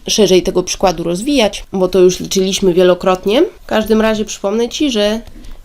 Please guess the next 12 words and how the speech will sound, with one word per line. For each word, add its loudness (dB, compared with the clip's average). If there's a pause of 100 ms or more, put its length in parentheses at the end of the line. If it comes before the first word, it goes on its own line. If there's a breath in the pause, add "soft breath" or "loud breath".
siła -2
ta -2
wyrażała 0
się -4
takim -4
iloczynem, 0
tutaj -4
przed -8
wszystkim -2
jest -6
wartość -2
ładunku, -2